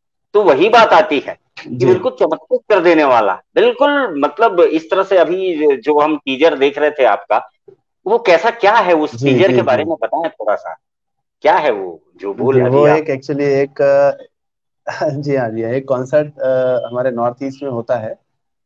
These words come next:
Speaker 2: अ,
Speaker 1: हाँ,
Speaker 2: बहुत
Speaker 1: हाँ,
Speaker 2: बड़ा,
Speaker 1: हाँ।
Speaker 2: अ, शो होता है, वो, अ, डीजेज वगैरह आते हैं, rappers आते हैं वहाँ पे, मतलब
Speaker 1: हम्म, हम्म,
Speaker 2: ज्यादातर
Speaker 1: हम्म।
Speaker 2: अंग्रेजी, अ, music वहाँ चलता है,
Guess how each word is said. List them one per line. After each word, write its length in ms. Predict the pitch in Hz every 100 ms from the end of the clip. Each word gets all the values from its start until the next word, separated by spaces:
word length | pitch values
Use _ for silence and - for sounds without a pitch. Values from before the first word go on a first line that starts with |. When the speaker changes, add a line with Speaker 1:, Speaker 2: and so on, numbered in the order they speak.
| -
Speaker 2:
अ, 40 |
Speaker 1:
हाँ, 140 | 110 107
Speaker 2:
बहुत 200 | 117 104
Speaker 1:
हाँ, 140 | 104
Speaker 2:
बड़ा, 80 | 131
Speaker 1:
हाँ। 500 | 127 _ - 113 117
Speaker 2:
अ, 40 |
शो 240 | 120 123 123
होता 220 | 120 127
है, 80 | 131
वो, 280 | 127 127
अ, 360 | 131 - 120 117
डीजेज 440 | 117 123 120 135
वगैरह 300 | 131 127 131
आते 180 | 113 120
हैं, 240 | 117 120 120
rappers 460 | 113 113 143 135
आते 200 | 110 -
हैं 100 | 117
वहाँ 220 | 117 107
पे, 180 | 107 110
मतलब 320 | 113 143 180
Speaker 1:
हम्म, 160 | 180 117
हम्म, 120 | 135
Speaker 2:
ज्यादातर 400 | 135 135 156 170
Speaker 1:
हम्म। 80 | 165
Speaker 2:
अंग्रेजी, 580 | 135 143 160 160 170 170 160 _ -
अ, 60 | 127 127 123 123 127 _ 127
music 320 | 131 127 123
वहाँ 180 | 117 120
चलता 300 | 107 104 104
है, 180 | 101